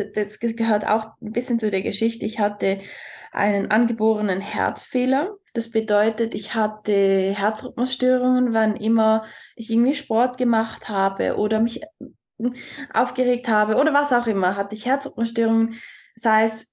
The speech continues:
kurz knackig, ich war auch, man kann sagen, Stammgast im, äh, Krankenhaus. Ich war da sehr oft und ja, konnte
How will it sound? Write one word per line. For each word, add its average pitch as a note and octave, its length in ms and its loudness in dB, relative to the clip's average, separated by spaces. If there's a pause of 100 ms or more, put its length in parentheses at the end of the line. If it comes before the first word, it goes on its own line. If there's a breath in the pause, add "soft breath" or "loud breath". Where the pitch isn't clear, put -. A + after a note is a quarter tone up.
(340)
kurz A#3 260 0
knackig, A#3 420 0
ich A3 140 -2
war G#3 340 2 (200 loud breath)
auch, G#3 340 0 (460)
man G#3+ 280 0
kann A3 240 2
sagen, G#3 540 0 (140)
Stammgast A3 840 0
im, G#3+ 280 2
äh, G3 340 0
Krankenhaus. A3 1000 -2
Ich A3+ 160 -10
war G3+ 160 4
da G#3 180 2
sehr G3 280 0
oft G3 300 0 (560)
und A3 480 0 (140)
ja, F#3+ 220 0
konnte F#3+ 560 -4